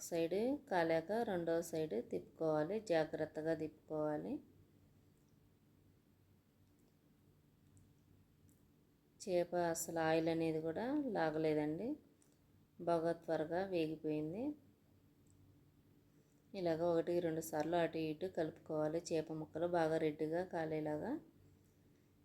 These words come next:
ఇలా రెడ్గా వేగాక ఇప్పుడు వీటిని అయితే ఒక ప్లేట్లోకి తీసుకోవాలి. పిల్లలు చాలా ఇష్టంగా తింటారండి ఈ చేప ముక్కలు అనేది. ముళ్ళులు తీసుకోవడానికి కూడా చాలా ఈజీగా ఉంటుంది పిల్లలకి, సింపుల్గా.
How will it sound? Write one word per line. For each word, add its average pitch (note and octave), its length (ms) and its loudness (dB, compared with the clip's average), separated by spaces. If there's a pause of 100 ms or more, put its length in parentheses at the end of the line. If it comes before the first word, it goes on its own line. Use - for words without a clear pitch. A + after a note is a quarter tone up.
ఇలా E3 160 4 (100)
రెడ్గా E3 460 4
వేగాక D#3 400 4 (180)
ఇప్పుడు F#3 220 -4 (240)
వీటిని D#3+ 300 -4
అయితే D#3+ 160 -6 (100)
ఒక E3 200 -6
ప్లేట్లోకి D#3+ 560 -2
తీసుకోవాలి. D#3 640 -2 (1600)
పిల్లలు E3+ 340 4 (100)
చాలా E3 320 4
ఇష్టంగా D#3+ 480 0
తింటారండి D3+ 580 0 (100)
ఈ F#3 40 -2 (140)
చేప D#3+ 180 0 (140)
ముక్కలు D3+ 400 -4
అనేది. D3+ 340 -4 (800)
ముళ్ళులు E3+ 360 6
తీసుకోవడానికి D#3 680 0
కూడా F3 140 0 (100)
చాలా D#3 240 6 (160)
ఈజీగా D3+ 460 2
ఉంటుంది D#3 260 -4 (100)
పిల్లలకి, D#3 460 -4
సింపుల్గా. D#3+ 500 -4